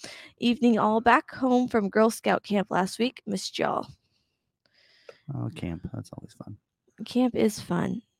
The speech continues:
Speaker 1: I was a counselor for three years, three or four years.
Speaker 2: What was that? Fifteen, about fifteen years I helped with our church
Speaker 1: Yeah.
Speaker 2: camp.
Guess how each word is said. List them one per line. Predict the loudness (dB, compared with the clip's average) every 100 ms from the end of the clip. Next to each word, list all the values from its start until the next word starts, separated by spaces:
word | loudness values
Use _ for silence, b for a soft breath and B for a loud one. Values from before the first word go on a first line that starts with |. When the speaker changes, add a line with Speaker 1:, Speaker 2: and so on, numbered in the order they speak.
| _ _ b b b _
Speaker 1:
I | -2
was | -2 -2
a |
counselor | 0 0 0 2 0
for | 2 2 2 -2 -12 -12 -4
three | -2 0 0
years, | 0 0 0 0 0 0 -2 -8 -18 -20 _ _ _
three | _ 0
or | 0
four | 0 0
years. | 0 -4 -8 -18 _ _ -10
Speaker 2:
What | -8 -6
was | -8
that? | -10 -10
Fifteen, | -14 -14 -10
about | -8 -6
fifteen | -10 -8 -6
years | -2 -2 -2
I | -2
helped | -2 -2 -4 -8 -18
with | -12 -4 -2
our | -2 -4 -4
church | 0
Speaker 1:
Yeah. | 2 4 2
Speaker 2:
camp. | 0